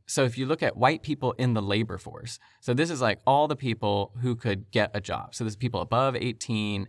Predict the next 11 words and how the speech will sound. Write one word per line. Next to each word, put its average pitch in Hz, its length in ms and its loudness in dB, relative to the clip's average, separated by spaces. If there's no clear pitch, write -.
and, 92 160 -6
like, 67 340 -8
below 110 640 2
retirement 104 500 -2
age 95 280 -2
or 82 60 -6
whatever 90 300 -4
who 98 140 -2
are 87 100 -2
physically 120 380 -4
capable. 95 580 -4